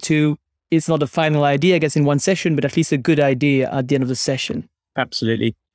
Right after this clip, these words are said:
Speaker 2: So, yeah, generally take half hour. Um, what, what I've generally done at the beginning is say, "Hey, whoever's on the call, here's an example of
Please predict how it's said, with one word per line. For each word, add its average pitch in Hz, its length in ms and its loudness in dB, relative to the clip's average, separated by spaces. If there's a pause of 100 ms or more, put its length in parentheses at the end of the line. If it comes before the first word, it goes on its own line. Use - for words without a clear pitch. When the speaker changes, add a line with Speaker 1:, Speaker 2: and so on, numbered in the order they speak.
Speaker 2:
So, 156 160 4
yeah, 151 340 2
generally 160 360 0
take - 260 -2
half 107 220 0
hour. 101 260 -2 (260)
Um, 139 300 0
what, 160 200 0
what 165 180 2
I've 117 160 0
generally 117 200 2
done 117 180 2
at - 40 -2
the - 60 -8
beginning 127 300 2
is 110 100 0
say, 107 340 2 (640)
"Hey, 151 480 2 (240)
whoever's 123 400 0
on 104 100 0
the 107 80 -2
call, 139 460 2 (340)
here's 165 300 2
an 123 60 0
example 113 600 0
of 104 280 2